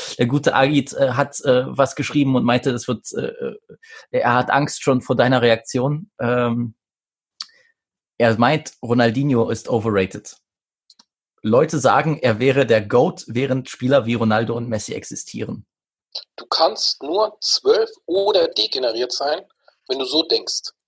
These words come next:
Speaker 1: Hm.
Speaker 2: Also ich mein, ähm, um, äh, goat zu sein, bedarf es natürlich mehr als, äh, vier Jahre guten Fußball, aber,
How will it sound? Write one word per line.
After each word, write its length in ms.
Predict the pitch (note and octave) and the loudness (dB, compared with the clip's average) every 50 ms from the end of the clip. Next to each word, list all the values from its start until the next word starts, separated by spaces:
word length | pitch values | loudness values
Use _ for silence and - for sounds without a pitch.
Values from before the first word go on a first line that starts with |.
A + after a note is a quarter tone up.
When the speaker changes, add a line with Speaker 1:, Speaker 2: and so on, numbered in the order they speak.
| _ _ _ _ _ _ _ - _ _ _ _ _ - | _ _ _ _ _ _ _ -20 _ _ _ _ _ -6
Speaker 1:
Hm. 520 | B3 B3+ A3+ G#3+ G3+ F3+ D#3+ C3+ A2+ F#2 F2 - _ _ _ _ _ _ _ _ _ - - - - - - _ _ _ _ _ _ _ - _ _ _ _ _ _ - - - - - - - _ - G3 - _ - _ _ _ _ _ _ _ _ _ _ _ _ _ _ _ _ - | 0 4 6 6 6 6 4 2 0 -2 -8 -14 _ _ _ _ _ _ _ _ _ -18 -16 -16 -16 -18 -20 _ _ _ _ _ _ _ -20 _ _ _ _ _ _ -20 -18 -18 -18 -18 -18 -20 _ -20 -20 -20 _ -20 _ _ _ _ _ _ _ _ _ _ _ _ _ _ _ _ 0
Speaker 2:
Also 160 | D3+ D3 - D3 | 0 2 2 2
ich 80 | D3 | 0
mein, 260 | E3+ E3 F3 F3 F3 F3 - - - _ - | 2 2 0 0 -2 -10 -16 -20 -20 _ -6
ähm, 120 | - C#3 C3+ B2 - _ _ _ _ _ _ _ _ _ - - _ _ _ _ _ _ - | -6 -6 -6 -8 -20 _ _ _ _ _ _ _ _ _ -20 -20 _ _ _ _ _ _ -6
um, 500 | - C#3 C3+ C3+ C3+ C3 B2 - C3 - | -4 -4 -4 -4 -6 -10 -12 -14 -16 -18
äh, 600 | - - - - - - - - - - - - _ _ - | -16 -16 -14 -16 -16 -16 -16 -14 -12 -12 -12 -14 _ _ 0
goat 280 | - C3+ D#3 F#3 - | 2 4 4 4 2
zu 100 | - E3 | 0 0
sein, 420 | C3+ C3 A#2+ B2 B2+ C3 B2+ C3 B2+ | 2 4 4 4 2 0 -2 -4 -4
bedarf 220 | B2+ - B2 A#2+ | 0 2 2 2
es 80 | A#2 - | 2 0
natürlich 280 | B2+ - - B2 A2+ B2+ | -2 -2 -4 -6 -2 0
mehr 140 | B2+ B2 A#2 | 2 2 2
als, 180 | A#2 A2+ - | 2 0 -2
äh, 80 | A2+ A2+ | -6 -8
vier 240 | - - - B2+ A#2+ | -8 -8 -6 -4 0
Jahre 320 | A#2 A#2+ A#2 A2+ A2+ A2+ | 2 4 4 4 2 0
guten 280 | - - B2+ - - B2 | -4 -6 -10 -8 -10 -12
Fußball, 440 | - - - - - - D3 C#3+ - _ _ _ _ _ _ _ _ - | -10 -6 -6 -4 0 2 0 0 0 _ _ _ _ _ _ _ _ -2
aber, 520 | - C#3+ D#3+ D#3+ - - C#3 D#3+ - - | 2 4 4 4 4 2 2 0 -2 -4